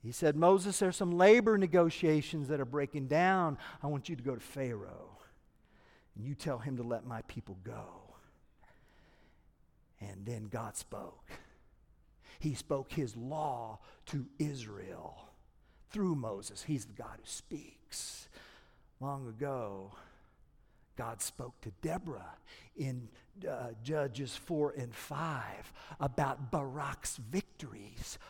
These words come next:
over Sisera. Long ago, God spoke poetic lyrics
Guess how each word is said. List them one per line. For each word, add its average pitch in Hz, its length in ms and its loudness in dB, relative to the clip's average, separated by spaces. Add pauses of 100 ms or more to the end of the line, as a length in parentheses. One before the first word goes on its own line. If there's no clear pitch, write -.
(140)
over 110 380 -4
Sisera. - 720 -4 (300)
Long 170 240 4
ago, 147 340 -2
God 127 380 -4
spoke - 640 -8 (260)
poetic 202 800 0 (240)
lyrics 202 1120 2